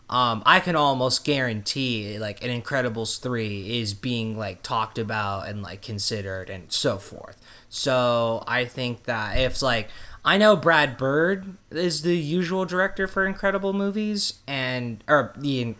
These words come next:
Incredibles movies, you know what I'm talking about. And I could also be, see him being like, "Hey, um, someone else can definitely, like, step in into this universe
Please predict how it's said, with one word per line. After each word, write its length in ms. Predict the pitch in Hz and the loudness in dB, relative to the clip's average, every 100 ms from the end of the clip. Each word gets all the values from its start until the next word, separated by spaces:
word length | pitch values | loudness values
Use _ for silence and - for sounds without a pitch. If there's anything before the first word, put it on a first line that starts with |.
| - | -8
Incredibles 640 | 127 113 127 113 104 101 - | -8 -2 -2 -2 -4 -4 -4
movies, 320 | 110 98 104 | -6 -6 -6
you 60 | |
know 60 | 131 | -4
what 60 | 101 | -4
I'm 60 | |
talking 280 | 101 95 95 | -6 -10 -10
about. 300 | 90 85 76 - - - - | -12 -14 -16 -20 -20 -20 -4
And 420 | 131 127 123 120 | -2 0 0 -4
I 200 | - 143 | 2 2
could 180 | 151 160 | 4 2
also 400 | 147 147 139 151 | 4 4 4 0
be, 180 | 135 131 | 0 0
see 260 | - 143 131 | -2 -2 -2
him 200 | 131 123 | -4 -2
being 200 | 127 123 | -2 -2
like, 200 | 120 110 | -6 -2
"Hey, 400 | 196 147 101 95 - - - | 0 2 0 -8 -18 -20 -8
um, 360 | - 123 113 110 | 0 2 2 2
someone 420 | - 180 165 151 | 2 4 4 4
else 220 | 151 147 | 4 2
can 180 | 151 131 | 0 2
definitely, 460 | 131 127 - 123 | 2 2 0 -2
like, 260 | 117 110 - | -2 -4 0
step 560 | - - - 127 117 131 | 2 2 4 2 2 0
in 260 | 123 113 | 0 0
into 240 | 110 113 117 | -2 -4 -4
this 220 | 110 - | -6 -4
universe 640 | 120 110 101 98 95 - | -4 -4 -6 -6 -4 -4